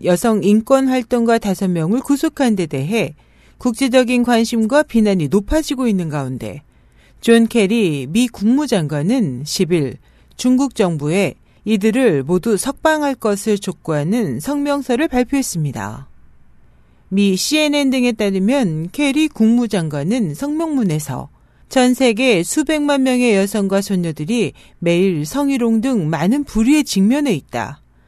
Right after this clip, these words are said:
누구라도 반대할 권리를 갖고 있다며 미국 정부로서는 이러한 활동가들을 강력히 지지하고 있고 중국 정부도 이러한 목소리를 억압하지 말고 지지해야 한다고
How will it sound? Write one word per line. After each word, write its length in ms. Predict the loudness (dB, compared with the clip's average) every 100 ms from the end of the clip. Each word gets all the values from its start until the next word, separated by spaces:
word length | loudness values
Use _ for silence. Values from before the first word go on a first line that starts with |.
| _
누구라도 680 | -4 0 2 2 2 0 0
반대할 520 | 0 0 2 2 2
권리를 380 | 0 0 0 -2
갖고 360 | -4 -6 -2 -4
있다며 600 | -2 -6 -4 -6 -8 -12 _ _ _ _
미국 340 | 0 2 0
정부로서는 1120 | 2 2 2 0 -2 -2 -2 0 0 -2 -4
이러한 380 | -2 2 2 0
활동가들을 920 | -2 -6 -4 -4 0 0 0 0 -2
강력히 560 | -2 -4 -4 -4 -4 -6
지지하고 600 | -2 -4 -2 0 0 -2
있고 460 | -6 -4 -2 -2 -4 -14 -20 -20
중국 340 | -2 2 2 2
정부도 720 | 0 0 0 2 2 2 -2
이러한 420 | 0 2 4 2
목소리를 680 | 0 -4 -6 -6 -4 -2 -2
억압하지 600 | 0 0 0 0 -2 0 0
말고 360 | 0 -2 -4
지지해야 540 | -2 -2 -2 0 0 0
한다고 540 | -2 -4 -6 -8 -10